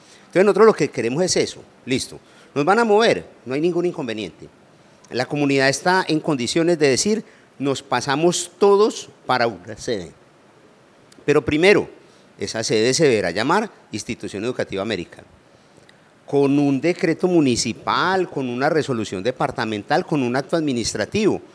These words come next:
Es decir, nosotros no nos vamos a cambiar de invasión. Nosotros necesitamos un predio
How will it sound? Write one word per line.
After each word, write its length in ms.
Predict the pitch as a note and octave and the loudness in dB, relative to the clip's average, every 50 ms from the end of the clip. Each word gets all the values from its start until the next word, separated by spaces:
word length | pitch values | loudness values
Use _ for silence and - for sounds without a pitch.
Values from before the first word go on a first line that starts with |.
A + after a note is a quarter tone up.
| - - - - - - | -20 -20 -20 -20 -12 -6
Es 120 | - D#3 D3+ | 0 4 6
decir, 320 | G3+ G#3 G#3 A3 F#3+ D3 | 8 8 8 6 2 2
nosotros 480 | D#3 D#3+ D3+ - F3 E3 - F#3 G3+ G#3 | 2 2 2 2 0 2 4 4 4 6
no 120 | G3 G3 | 6 4
nos 140 | F#3+ G3 F#3+ | 4 4 4
vamos 300 | F#3 F#3 F3+ F#3 F#3 F#3+ | 4 4 4 4 4 2
a 80 | F3+ | 2
cambiar 420 | - - D#3 C#3+ C#3 C3+ C#3 C#3 - | 0 0 -2 -2 0 2 0 0 2
de 100 | D3+ F3 | 0 0
invasión. 720 | F3 D#3+ D3 C3 A2+ - - F3 F3 E3 D3 A2 F2 E2 E2+ - _ _ _ _ _ _ _ _ _ _ _ - - - | 0 0 0 0 -2 -2 0 2 2 2 2 2 0 -4 -12 -20 _ _ _ _ _ _ _ _ _ _ _ -20 -16 -10
Nosotros 420 | A2+ G#2 F2+ A2 G2+ - C3+ D#3 | -8 -8 -6 -6 -6 -4 0 0
necesitamos 460 | F#3 F3 C3 - - F#2+ A2 C3 C#3+ | 2 2 0 0 -4 -4 -4 -4 -2
un 140 | D3 E3 E3 | -2 -4 -4
predio 560 | - - F3+ F3+ F3+ F#3 F3+ G3 G3 G#3 G#3 | -4 -2 0 2 2 2 2 2 2 0 -2